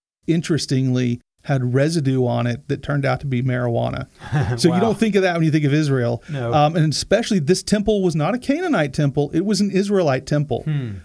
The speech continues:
Speaker 1: What does the Bible say about where they're to worship? You know where they're supposed to worship.
Speaker 2: Yeah, Jerusalem.
Speaker 1: That's right. So this is not Jerusalem, and they're worshiping here. Are they worshiping Yahweh, their God,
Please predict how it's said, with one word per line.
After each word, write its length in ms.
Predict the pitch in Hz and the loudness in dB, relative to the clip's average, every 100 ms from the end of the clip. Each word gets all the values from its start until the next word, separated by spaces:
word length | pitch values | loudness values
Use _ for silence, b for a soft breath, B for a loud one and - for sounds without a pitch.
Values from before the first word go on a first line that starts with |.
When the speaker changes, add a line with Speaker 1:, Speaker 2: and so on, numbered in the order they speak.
| _ | _
Speaker 1:
What 160 | - 143 | -2 0
does 160 | 165 | 0
the 80 | 170 | 0
Bible 400 | 147 147 165 151 | 0 0 0 0
say 280 | 147 131 123 | 0 0 0
about 380 | 123 120 120 - | 0 -2 -2 -2
where 220 | 127 123 | -2 0
they're 180 | 123 131 | 0 0
to 80 | 160 | 0
worship? 400 | 226 285 120 - _ _ _ _ - | -2 -2 -4 -6 _ _ _ _ -2
You 140 | 156 | 2
know 100 | 175 | 4
where 140 | 151 | 4
they're 100 | 143 | 2
supposed 300 | 131 - 123 | 0 0 0
to 60 | 131 | 0
worship. 420 | 120 123 214 240 - _ | 0 0 -2 -2 -10 _
Speaker 2:
Yeah, 160 | 104 104 | -8 -8
Jerusalem. 640 | 104 123 185 196 120 85 | -4 0 0 0 -6 -6
Speaker 1:
That's 200 | - 123 | -2 0
right. 320 | 170 240 151 - | 2 2 0 -2
So 160 | - | -2
this 200 | 127 139 | 0 0
is 100 | 143 | 0
not 220 | 156 254 | 2 0
Jerusalem, 640 | 220 175 151 143 139 139 143 | 2 2 2 2 2 0 0
and 180 | 147 135 | 0 2
they're 120 | 135 | 2
worshiping 560 | 123 147 175 175 147 131 | 2 0 -2 -2 0 0
here. 280 | 165 147 | 0 0
Are 220 | 113 117 127 | -2 -2 0
they 140 | 139 | 2
worshiping 640 | 143 147 147 127 151 143 | 2 0 0 -2 0 0
Yahweh, 560 | 127 117 110 123 175 233 | 0 0 0 0 0 -2
their 180 | 151 123 | -2 -2
God, 460 | 127 110 123 - | -2 0 0 -2